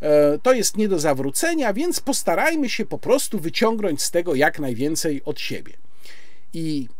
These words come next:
ja w swoim tekście, w swojej polemice z tekstem Konrada Szymańskiego napisałem, że to jest trochę tak, jakby jakaś banda nam się włamała do naszego domu, ym, przyprowadziła ze sobą statko świń, wprowadziła te świnie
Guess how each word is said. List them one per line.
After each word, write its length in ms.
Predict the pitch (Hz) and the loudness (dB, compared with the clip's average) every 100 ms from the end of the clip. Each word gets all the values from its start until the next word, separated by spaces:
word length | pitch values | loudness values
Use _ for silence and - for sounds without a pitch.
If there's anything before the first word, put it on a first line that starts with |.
| - - | -2 0
ja 120 | 320 | 0
w 60 | |
swoim 300 | - 415 247 | 0 2 2
tekście, 400 | 208 185 - 220 | 4 2 2 -6
w 60 | 202 | -6
swojej 260 | - 196 180 | -4 -4 0
polemice 560 | 180 185 220 165 120 | 2 4 2 0 -4
z 60 | - | -4
tekstem 560 | 139 - 143 135 110 - | -4 -2 -2 -2 -4 -6
Konrada 400 | 135 135 135 127 | -2 0 0 0
Szymańskiego 640 | - 185 208 - 349 240 | -2 -2 0 0 0 -2
napisałem, 600 | 180 254 196 - 370 311 | -2 -2 -2 0 0 0
że 200 | 214 196 - | 2 0 0
to 100 | - | -4
jest 160 | 320 - | -2 -2
trochę 260 | 254 185 143 | -2 -2 0
tak, 300 | 214 233 - - - - - - | 0 0 -6 -6 -6 -6 -6 2
jakby 500 | 180 196 190 170 - - - - | 2 4 2 2 -2 -6 -6 -4
jakaś 320 | - 262 277 120 | -2 0 0 0
banda 500 | 120 233 294 214 180 | 4 4 6 2 0
nam 140 | 147 | -2
się 160 | - 131 | -2 2
włamała 580 | 147 156 190 226 160 | 4 4 4 4 2
do 340 | 135 147 147 135 | 2 0 0 0
naszego 400 | 139 - 170 127 | -2 -2 -2 -2
domu, 600 | 110 123 135 269 339 330 - 160 | -2 -2 -2 0 0 -2 -6 -2
ym, 380 | 147 139 135 131 | 0 2 0 -2
przyprowadziła 640 | - 180 185 170 170 320 254 | -2 0 2 2 0 0 0
ze 80 | |
sobą 280 | - 202 180 | 0 -2 -2
statko 420 | - 208 202 165 | 0 0 0 -2
świń, 440 | 131 - 131 170 285 | -4 -4 -4 -4 -4
wprowadziła 540 | - 190 170 180 294 | -2 2 2 2 2
te 120 | 208 | 0
świnie 560 | - - 226 214 156 | -2 -2 0 2 4